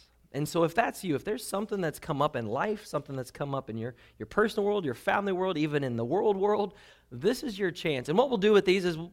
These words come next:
obviously, we won't have time to address everyone that's turned in,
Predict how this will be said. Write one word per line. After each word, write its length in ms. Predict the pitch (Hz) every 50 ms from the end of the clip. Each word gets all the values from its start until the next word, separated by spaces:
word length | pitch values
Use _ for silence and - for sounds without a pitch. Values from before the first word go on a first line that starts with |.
| - - - - - 202 170
obviously, 680 | 175 190 208 196 185 190 185 170 - - - 185 185
we 140 | 175 165 160
won't 180 | 156 160 160 160
have 200 | 160 156 - -
time 440 | - - 151 147 147 143 151 156 151
to 120 | 151 143
address 320 | 139 135 139 135 135 - -
everyone 460 | 131 139 143 151 143 143 143 139 143
that's 180 | 139 - -
turned 320 | - - 143 151 160 147 127
in, 220 | 113 120 165 185